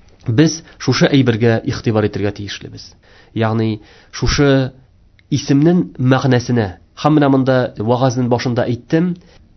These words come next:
Аллаһның шушы Әл-Хафиз исеме, ул Әл-Хафиз булса, Аллаһка хас исем.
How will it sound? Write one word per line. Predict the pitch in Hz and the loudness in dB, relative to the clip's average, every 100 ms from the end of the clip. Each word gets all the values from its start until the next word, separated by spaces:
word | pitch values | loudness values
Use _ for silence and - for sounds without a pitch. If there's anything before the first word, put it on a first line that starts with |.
| _ - | _ 0
Аллаһның | 135 147 151 170 | 2 4 4 0
шушы | 165 151 160 | 0 0 0
Әл-Хафиз | 151 151 - 175 160 | 2 0 0 0 -2
исеме, | - 139 143 156 196 196 - _ _ _ - | -2 -2 2 2 2 0 -8 _ _ _ 2
ул | 180 214 175 - _ _ _ - | 2 4 0 -6 _ _ _ -2
Әл-Хафиз | 156 151 151 139 156 123 | 2 2 2 2 2 0
булса, | 127 120 180 | -2 -2 0
Аллаһка | - 143 135 131 - 120 | 2 4 4 2 -2 -4
хас | - 104 - - - - _ | -2 -6 -6 -12 -18 -20 _
исем. | 127 104 95 85 | -10 -8 -10 -12